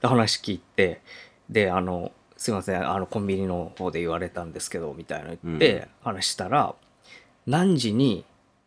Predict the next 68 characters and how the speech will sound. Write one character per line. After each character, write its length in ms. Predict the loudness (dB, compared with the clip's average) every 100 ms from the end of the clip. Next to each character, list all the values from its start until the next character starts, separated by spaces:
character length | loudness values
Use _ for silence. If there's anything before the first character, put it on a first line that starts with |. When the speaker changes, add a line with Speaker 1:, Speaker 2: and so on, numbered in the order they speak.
| _ -4
Speaker 1:
こ 120 | 0
こ 120 | 2
に 120 | 2
来 120 | 0 -2
な」 120 | -2
っ 60 | -4 _
て 80 | -8
い 100 | -4 -2
う 220 | -4 -10 _ _ _
の 80 | -10
を 40 | -6
言 140 | -4
わ 120 | -4
れ 100 | -6
て。 220 | -8 -10 -10 _
Speaker 2:
は 220 | -6 -4
い。 100 | -4 -8 _ _
Speaker 1:
で、 40 | -4
そ 160 | -2
こ 160 | 0 2
に、 280 | 2 0 -4 _ _ _
あ 180 | -4 -4
の、 360 | -4 -8 -10 -16 _ _ _ _ _ _ _ _ -6
時 160 | -2
間 200 | 0 0
指 100 | 0
定 240 | 0 0 0
さ 160 | -2
れ 100 | -2
た、 120 | 0
Speaker 2:
う 80 | -2
ん。 180 | -2 -10 -18 -6
Speaker 1:
ま 280 | -4 -2 0
あ、 40 |
と 140 | 4
あ 20 | 4
る 80 |
場 140 | 4 0
所 140 | 0
が 80 | 0
あ 0 |
る 20 |
ん 40 | -4
だ 60 |
け 80 | -6
ど、 200 | -6 -8 -8
Speaker 2:
う 60 | -6
ん。 120 | -2
Speaker 1:
そ 80 | 0
こ 60 |
は 80 | 2
言 100 | 4
わ 80 | 4
な 100 | 4
い 40 |
け 100 | -2
ど 120 | -10 -10
ね、 140 | -6
Speaker 2:
う 40 | -4
ん 20 |
う 40 | -4
ん。 40 | -4
Speaker 1:
場 80 | -2
所 100 | 0
が 100 | 0
あ 20 |
っ 80 | 0
て、 320 | 2 2